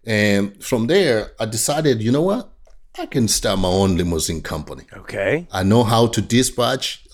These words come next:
Speaker 1: I know how to find customer. Um, so from there, um, I bought my own town car, registered my own company. And from just networking with people, limousine drivers, sometimes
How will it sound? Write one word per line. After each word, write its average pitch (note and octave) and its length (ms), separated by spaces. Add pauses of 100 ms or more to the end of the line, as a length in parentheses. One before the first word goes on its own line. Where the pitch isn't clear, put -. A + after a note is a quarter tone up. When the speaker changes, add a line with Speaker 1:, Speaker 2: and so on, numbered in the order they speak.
Speaker 1:
I F2 100
know G2+ 180
how G#2+ 180
to G#2+ 120
find A2+ 400
customer. B2+ 600 (640)
Um, F#2+ 480 (240)
so - 180
from A#2+ 320
there, B2 600
um, G2+ 500 (720)
I A2 60
bought C#3 300
my C3+ 120
own C3+ 200
town A2 280
car, G2 460 (800)
registered A#2+ 500
my G#2+ 100
own A#2 240
company. G2+ 720 (720)
And G#2 680
from A2 300
just C3+ 280
networking B2+ 640
with G#2 160
people, G#2 420
limousine G2 540
drivers, G#2 400
sometimes A#2+ 600